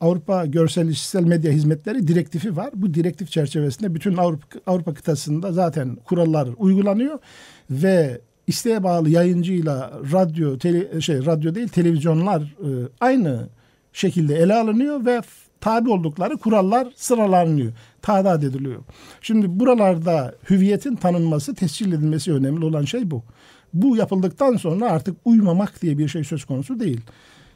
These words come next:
E, kıta Avrupa'sının dışına çıkıp bir örnek vermek gerekirse, e,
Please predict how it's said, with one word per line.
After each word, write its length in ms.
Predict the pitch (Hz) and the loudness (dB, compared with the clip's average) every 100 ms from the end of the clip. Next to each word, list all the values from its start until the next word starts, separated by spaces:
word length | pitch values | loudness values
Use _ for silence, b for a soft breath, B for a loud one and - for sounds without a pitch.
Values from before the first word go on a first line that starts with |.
| b | b
E, 60 | 175 135 127 - _ _ _ | -8 -6 -8 -14 _ _ _
kıta 220 | - 226 | -2 2
Avrupa'sının 520 | 254 208 208 196 185 | 2 2 -2 0 0
dışına 280 | 151 170 208 | 0 0 0
çıkıp 260 | - 202 180 - | -2 -8 -10 -8
bir 120 | 165 | 0
örnek 300 | 165 165 160 | 2 2 0
vermek 280 | 170 160 175 | -2 -2 -4
gerekirse, 600 | 180 180 - 285 - 220 - _ _ _ _ _ _ _ 143 | -4 -4 -4 -8 -8 -12 -14 _ _ _ _ _ _ _ -6
e, 280 | 160 135 | -4 -4